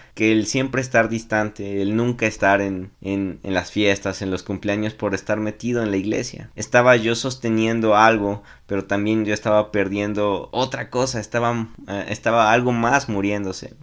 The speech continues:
Y eso es en cuanto a lo ministerial, pero ¿qué tal si lo llevamos, no sé, a lo familiar, por ejemplo? Aquellos, ah, esposos que trabajan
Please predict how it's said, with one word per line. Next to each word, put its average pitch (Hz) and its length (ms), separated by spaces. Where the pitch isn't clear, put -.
Y 139 200
eso 160 160
es 175 100
en 147 160
cuanto 104 240
a 98 60
lo 98 120
ministerial, 92 720
pero 95 260
¿qué 127 100
tal 139 160
si - 120
lo 107 100
llevamos, 98 760
no 90 160
sé, 82 500
a 90 120
lo 90 120
familiar, 85 600
por 82 140
ejemplo? 85 600
Aquellos, 98 1000
ah, 85 520
esposos 107 920
que 87 640
trabajan 95 880